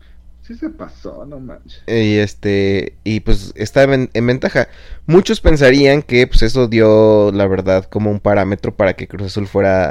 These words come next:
Speaker 2: aplastante. Sin, sí lo fue, no en el mas-, no en el marcador, evidentemente, pero sí fue un juego de mitad de cancha para adelante. O sea, todo el tiempo estuvo jugándose en cancha de León.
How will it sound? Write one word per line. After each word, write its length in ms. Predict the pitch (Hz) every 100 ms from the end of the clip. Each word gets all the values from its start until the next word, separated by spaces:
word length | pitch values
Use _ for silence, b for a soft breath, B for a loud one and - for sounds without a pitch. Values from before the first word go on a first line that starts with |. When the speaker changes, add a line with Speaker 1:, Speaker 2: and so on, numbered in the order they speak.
| -
Speaker 2:
aplastante. 720 | 95 - 110 - 151 139 98 b b b b
Sin, 300 | - 147 151 -
sí 180 | - 226
lo 140 | 254
fue, 540 | - 190 220 339 - - - - -
no 280 | 147 151 151
en 60 |
el 100 | 143
mas-, 240 | 127 113 -
no 140 | 117 139
en 80 | 160
el 100 | 127
marcador, 480 | 101 104 104 - -
evidentemente, 880 | 107 98 110 113 131 127 120 - - b b b -
pero 160 | 117 113
sí 160 | - 135
fue 460 | 139 139 131 131
un 80 | 131
juego 300 | 131 131 131
de 160 | 107 104
mitad 280 | 107 - 117
de 120 | 117
cancha 500 | 113 117 135 131 - -
para 580 | 95 90 90 90 71 92
adelante. 460 | 95 95 92 85
O 40 | 87
sea, 240 | 95 92
todo 340 | - - 127 127
el 100 | 120
tiempo 240 | 123 120
estuvo 280 | - 123 120
jugándose 500 | - 110 110 110 110
en 80 | 107
cancha 320 | - 107 - 107
de 280 | 101 92 95
León. 340 | 110 151